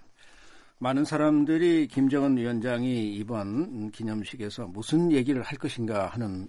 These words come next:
음, 점에 궁금해했는데, 예, 지금 말씀하신 대로 이 핵 문제를 언급을 하지 않았습니다. 자, 이 김 제일 위원장의 연설,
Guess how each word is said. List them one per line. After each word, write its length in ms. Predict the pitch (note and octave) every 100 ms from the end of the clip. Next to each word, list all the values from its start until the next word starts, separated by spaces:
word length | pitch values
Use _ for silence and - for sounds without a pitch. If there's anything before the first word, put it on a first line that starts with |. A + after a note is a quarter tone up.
| -
음, 260 | G2 F#2 F#2
점에 400 | G#2+ G2 F2 B2+
궁금해했는데, 1000 | - A#2+ A2 G#2 F2+ A2+ G#2 F#2+ C3 F#2+ - - - -
예, 160 | G#2+ G2
지금 180 | - G2+
말씀하신 460 | F#2+ - F2+ G#2+
대로 260 | F#2 F#2+ G2
이 80 | F#2
핵 160 | -
문제를 460 | D3 C#3+ B2+ A2 B2+
언급을 360 | F#2+ G2+ G2 F#2
하지 220 | G2+ F#2+
않았습니다. 640 | G2 F#2+ - F#2+ F2 - - - - - - - - -
자, 220 | C3+ B2
이 220 | B2+ D3
김 240 | C#3 D3+ D3
제일 180 | D#3
위원장의 440 | D3 D3 C#3+ C#3+ C3+
연설, 500 | C3 C3+ B2+ A2+